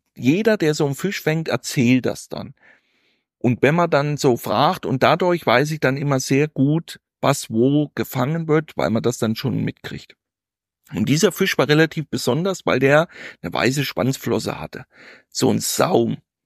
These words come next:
Ein richtig schneeweiß, ohne Punkt, ohne was auch immer, schneeweiß, nur dieser Saum links und rechts, wie oft gemalt. Sah mega aus, haben wir viele Detailbilder von diesem Fisch gehabt. Und der kam viele, viele Jahre nicht.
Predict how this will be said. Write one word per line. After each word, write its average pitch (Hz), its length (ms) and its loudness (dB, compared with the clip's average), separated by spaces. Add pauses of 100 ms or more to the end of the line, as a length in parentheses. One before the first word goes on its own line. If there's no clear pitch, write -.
(280)
Ein - 160 -8
richtig 180 600 -4
schneeweiß, 143 960 0
ohne 180 340 0
Punkt, 151 400 -4
ohne 151 300 0
was 135 180 2
auch 127 160 0
immer, 170 380 -2
schneeweiß, 139 840 0
nur 131 200 -2
dieser 135 240 0
Saum 123 420 2
links 123 300 0
und 131 100 -2
rechts, - 380 -6
wie 147 120 0
oft - 240 -2
gemalt. - 460 -6
Sah - 140 2
mega 156 340 2
aus, 196 320 -2 (400)
haben 120 140 -4
wir 110 100 2
viele 170 300 0
Detailbilder 147 640 0
von 151 160 -2
diesem 147 260 -4
Fisch - 280 -6
gehabt. - 340 -6 (320)
Und 107 120 -2
der 123 100 2
kam 170 540 2 (260)
viele, 226 640 -2
viele 160 420 0
Jahre 127 460 4
nicht. 113 400 -6